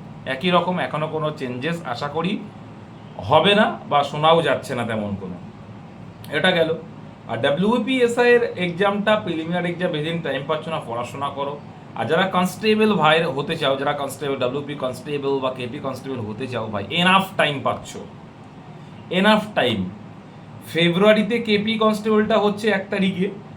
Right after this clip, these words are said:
মানে ওদিকে একটা মাস ধরলে, এদিকে দেখো চারটে মাস তুমি পাচ্ছ, পাঁচটা মাস, তাহলে ছটা মাস তুমি পাচ্ছ কলকাতা পুলিশে প্রায়,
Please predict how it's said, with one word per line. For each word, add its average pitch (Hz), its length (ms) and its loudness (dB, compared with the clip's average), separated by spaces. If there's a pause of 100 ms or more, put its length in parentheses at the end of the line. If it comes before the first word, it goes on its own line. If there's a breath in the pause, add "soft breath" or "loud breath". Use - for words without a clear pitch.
(200)
মানে 170 140 0
ওদিকে 185 180 2
একটা 180 320 2
মাস 208 200 6
ধরলে, 185 300 2
এদিকে 175 460 0
দেখো 180 280 2
চারটে 175 360 -2
মাস 175 200 -2
তুমি 170 140 -4
পাচ্ছ, 151 300 -4
পাঁচটা 175 280 0
মাস, 107 220 -2
তাহলে 151 140 -4
ছটা 160 280 0
মাস 190 180 6
তুমি 208 180 -2
পাচ্ছ 202 240 -2
কলকাতা 190 440 0
পুলিশে 175 260 -4
প্রায়, 95 240 -6